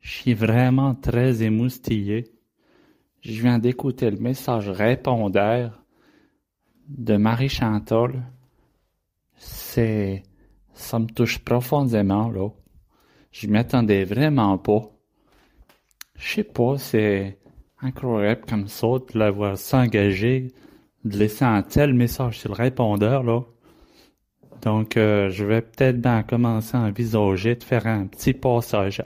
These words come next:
à Paris, un de ces côtes, pour faire un petit salon de thé avec Marie-Chantal. Je crois que, je sais pas trop, là, faut que je réfléchisse, je sais plus où j'en suis, là. C'est vraiment un truc de fou.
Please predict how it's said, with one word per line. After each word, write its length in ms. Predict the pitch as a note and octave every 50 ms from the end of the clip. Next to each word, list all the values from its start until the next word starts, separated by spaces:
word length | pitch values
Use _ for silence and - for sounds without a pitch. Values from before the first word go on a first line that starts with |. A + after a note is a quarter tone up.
| _ -
à 160 | - C#3 C#3
Paris, 520 | - - C#3+ B2+ A#2+ A2+ A#2 A#2 G#2+ G#2+ - - - - _ _ _ -
un 140 | - C#3+ D3
de 60 | B2+
ces 360 | - - - A#2 A2 A2 G#2+ -
côtes, 480 | - A#2 A#2+ C3+ D#3+ - - - - - - - - _ _ _ _ _ _ _ _ _
pour 180 | - A#2 G#2+ -
faire 240 | - - C3 A#2+ A#2+
un 140 | A#2 G#2+ G#2
petit 180 | - - C3
salon 440 | B2 - - C3 A#2 A2+ G#2+ G2+ G2
de 40 | G2
thé 180 | F#2+ - - C3+
avec 140 | C3 C3+ -
Marie-Chantal. 800 | A2 G2 A2 A#2+ B2 - A#2 G2+ G2+ - - G#2+ A2+ A#2 A#2+ A#2+ _ _ _ _ _ _ _ _ _ _ _ _ _ _ _ - _ _ _ _ - - - - - - _ _
Je 160 | - - -
crois 220 | - - - A#2 A#2+
que, 640 | A#2+ - - A2+ A2 G#2+ G#2 G2 F#2+ F#2 F#2 F#2 F#2 - _ _ _ _ _ _ _ _ _ _ _
je 160 | - - -
sais 60 | - B2+
pas 220 | - - A2+ G#2
trop, 260 | - - - A2 G#2 F2+
là, 100 | F#2+ F2+
faut 160 | - - A#2
que 80 | G#2
je 60 | F#2 G#2+
réfléchisse, 560 | G#2 G#2+ - - - F2+ - - - B2+ -
je 100 | - -
sais 80 | -
plus 200 | - - - - C#3
où 40 | B2+
j'en 260 | A#2 B2+ A2 F2+ F2
suis, 240 | F2 - - A#2 A2+
là. 100 | G2+ F#2+ G2+ - _ _ - - - - - - _ _
C'est 220 | - - - A2
vraiment 500 | G2 F#2+ G#2 G#2+ G#2+ G#2+ A#2 C3 C3+ B2
un 60 | G#2+
truc 340 | G2+ - - - C3 B2 B2+
de 120 | - A#2+ G2+
fou. 300 | - - - D3+ D3+